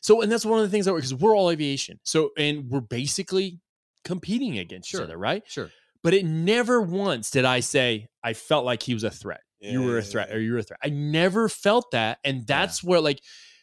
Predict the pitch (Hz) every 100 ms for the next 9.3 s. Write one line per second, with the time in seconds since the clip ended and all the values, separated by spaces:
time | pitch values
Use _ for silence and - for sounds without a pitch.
0 | _ _ _ 175 160 165 160 147 - 220
1 | 202 147 117 120 117 117 117 180 156 -
2 | _ _ _ - 160 165 202 202 - 170
3 | 214 120 95 113 120 143 151 156 170 220
4 | 185 139 175 208 190 - - - 185 190
5 | 87 82 92 107 123 - 123 117 110 110
6 | 123 123 113 113 127 117 - 113 117 113
7 | - 98 95 98 92 90 87 87 87 95
8 | 98 98 98 92 _ _ _ _ _ _
9 | 104 92